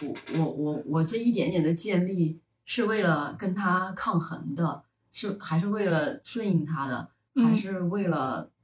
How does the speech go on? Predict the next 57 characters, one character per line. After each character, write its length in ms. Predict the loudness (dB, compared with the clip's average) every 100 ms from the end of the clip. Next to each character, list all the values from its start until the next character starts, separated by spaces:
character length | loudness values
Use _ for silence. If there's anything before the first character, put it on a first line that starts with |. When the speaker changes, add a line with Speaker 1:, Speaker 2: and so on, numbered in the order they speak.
| 0
Speaker 2:
理 220 | 2 4
解 280 | 4 2 2
和 120 | 2
习 40 |
惯。 0 |
Speaker 1:
就 60 | 4
是 100 | 4
和 120 | 4
他 140 | 4 4
保 220 | 4 2
持 220 | 0 0
一 100 | 0
种 280 | 2 0 0
疏 260 | -4 -4 -2
离， 140 | -4 -6 -20 _ _ _ _
疏 280 | -4 0 0
离 120 | 2
的 100 | 2
距 240 | 2 0 0
离， 340 | 0 -6 -6
Speaker 2:
对。 160 | 0 2
Speaker 1:
审， 380 | 4 2 2 -2
审 260 | -2 -2
慎 160 | 0 0
的 120 | 0
态 260 | 0 0 0
度， 260 | 0 -6 2
Speaker 2:
嗯， 200 | 2 4
嗯。 140 | 2 2
Speaker 1:
就 40 |
是 320 | 2 -2 -8 -12 _
以 160 | -8 -6 -4
一 100 | 0
种 140 | 0 0
审 180 | -4 -6
慎 120 | -4
的 60 | -2
态 200 | -2 -2
度 100 | -6
来， 160 | -8 -8
我 140 | -6
既 180 | -4 -2
不 120 | -4
拒 200 | -6 -4
绝， 180 | -4 -4
我 160 | -8 -6
也 120 | -6
不， 300 | -6 -10 -10 _ _ _ _ _
我 120 | -2
不 100 | 0
反 220 | -2 -4
对， 180 | 0 0
我 140 | 0
也 80 | -2
不 180 | 0 0
迎 240 | 0 0
合， 380 | -2 -2 -8 -16